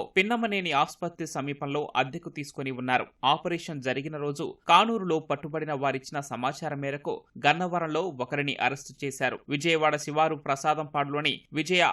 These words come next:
ఆగ్రో మిల్ రోడ్డులో రైలు పట్టాల పక్కన ఓ ఇంట్లోని మొదటి అంతస్తును మావోలు మూడు నెలల క్రితం అద్దెకు తీసుకున్నారు. తమది గుంటూరు అని, ఏలూరుకు బదిలీపై వెళ్తున్నామని ముగ్గురు వచ్చి అద్దెకు మాట్లాడుకున్నారు. తమ చెల్లెలిని భర్త వదిలేశాడని,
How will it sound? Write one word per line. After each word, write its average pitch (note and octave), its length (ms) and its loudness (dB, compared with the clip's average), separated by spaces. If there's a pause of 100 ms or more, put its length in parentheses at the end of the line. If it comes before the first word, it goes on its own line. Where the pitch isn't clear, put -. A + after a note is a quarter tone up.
(220)
ఆగ్రో D#3+ 280 2
మిల్ D3+ 280 -4
రోడ్డులో C#3+ 460 0 (100)
రైలు F#3 260 4
పట్టాల F#3+ 380 -2 (140)
పక్కన D3 340 -4 (140)
ఓ C3+ 120 0
ఇంట్లోని D#3+ 460 -2
మొదటి C#3 460 -4
అంతస్తును D3 540 -4 (160)
మావోలు D#3+ 480 4 (100)
మూడు D#3+ 160 0
నెలల D#3 240 -4
క్రితం D3+ 360 -8
అద్దెకు C#3+ 320 -2
తీసుకున్నారు. C#3 540 -2 (160)
తమది D3+ 300 2 (140)
గుంటూరు D#3 340 -2
అని, D3+ 200 0 (120)
ఏలూరుకు E3+ 500 2
బదిలీపై D#3 560 -2
వెళ్తున్నామని D3 640 -2 (160)
ముగ్గురు D3+ 340 2
వచ్చి D#3 400 -2
అద్దెకు C#3 440 0
మాట్లాడుకున్నారు. C3+ 760 0 (160)
తమ F3+ 180 4 (120)
చెల్లెలిని E3+ 440 -2
భర్త C3+ 400 -8
వదిలేశాడని, D3 800 -2